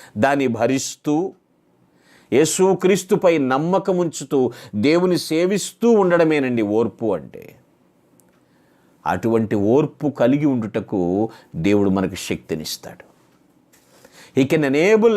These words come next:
us to be patient. "అయ్యా, నాకు ఓర్పును దయచేయి, ఓర్పు కలిగి జీవించటం నేర్పించు, ఆ శక్తిని నాకు ప్రసాదించు" అని దేవుణ్ణి ప్రాధేయపడాలి, ప్రార్థించాలి.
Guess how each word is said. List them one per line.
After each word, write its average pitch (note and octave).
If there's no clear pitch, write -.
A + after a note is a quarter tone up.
us D3
to D3
be C3+
patient. F#2+
"అయ్యా, G#2
నాకు G#2
ఓర్పును G#2+
దయచేయి, G2+
ఓర్పు C#3+
కలిగి C#3
జీవించటం C#3+
నేర్పించు, C#3+
ఆ B2
శక్తిని E3
నాకు D#3+
ప్రసాదించు" F3+
అని D3+
దేవుణ్ణి A#2+
ప్రాధేయపడాలి, F#2+
ప్రార్థించాలి. B2+